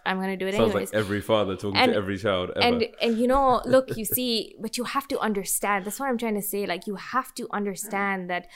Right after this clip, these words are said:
Speaker 1: other people's perspective, right? Like
Speaker 2: Mm.
Speaker 1: today, he, until recently, was so involved with the labeling of the, the, of our F M C G products. He's a, he's a, like, chairman of the company.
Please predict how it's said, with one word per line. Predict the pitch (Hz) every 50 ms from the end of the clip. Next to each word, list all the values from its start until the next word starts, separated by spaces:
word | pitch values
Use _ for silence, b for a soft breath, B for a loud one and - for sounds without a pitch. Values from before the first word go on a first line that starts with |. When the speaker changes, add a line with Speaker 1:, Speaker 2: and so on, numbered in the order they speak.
| B B -
Speaker 1:
other | 196 220 208 190
people's | 185 - 208 - - - 156 175 175 -
perspective, | - - - 175 - - - 180 - - - - 87 - - - _ -
right? | - 151 170 220 277 262 - -
Like | 190 196 202
Speaker 2:
Mm. | 202 196
Speaker 1:
today, | 214 202 214 233 226 202 196 202 214 B B B B B B B B B _ _ _
he, | - - - - 254 285 294 277 -
until | - 220 208 - 226 226
recently, | 196 180 208 254 240 - 247 208 196 196 - 190 185 185
was | 180 185 190 190 -
so | - - 220
involved | 220 214 202 190 190 190 202 185
with | 190 175
the | 180 180
labeling | 175 175 180 190 196 185 - 87 - 65 - - - - -
of | - - - -
the, | 202 - _ _ _ _ _ _ _ _ _ _ _ _ -
the, | 185 - _ _ _ - - -
of | - 170 -
our | 214 208 202 202 196 190 185 - - - -
F | 208 -
M | 233 214 208
C | - 202 190
G | 175 202 190
products. | 196 190 190 175 - - - - - - - -
He's | - 294 311 330 349 311 262
a, | 294 277 254 240 240 B B B B B B
he's | _ - 285 294 262 247
a, | 294 277 262 254 240
like, | 226 226 208 208 208 208 - - -
chairman | - - 262 247 247 247 240 214 190
of | 180 196 -
the | - 202
company. | - 208 202 208 202 - - - - - 214